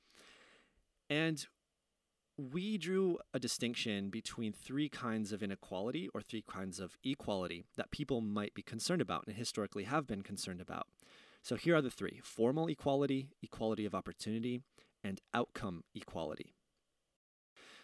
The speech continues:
So what is formal equality? Roughly, formal equality is equality under the law. It is where people are treated as equals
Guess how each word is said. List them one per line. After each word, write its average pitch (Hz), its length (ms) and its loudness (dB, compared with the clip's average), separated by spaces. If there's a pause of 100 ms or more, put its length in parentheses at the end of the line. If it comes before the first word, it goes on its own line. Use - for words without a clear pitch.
So - 160 6
what 165 220 4
is 170 160 6
formal 117 440 2
equality? 90 580 -4
Roughly, 160 320 2
formal 180 340 2
equality 101 480 -2
is - 160 -4
equality 131 640 2
under 104 480 2
the 110 160 -4
law. 87 380 -4 (920)
It 127 100 4
is 120 140 2
where 120 400 4 (680)
people 165 340 0
are 117 140 4
treated 110 540 2
as 101 240 0
equals - 640 -6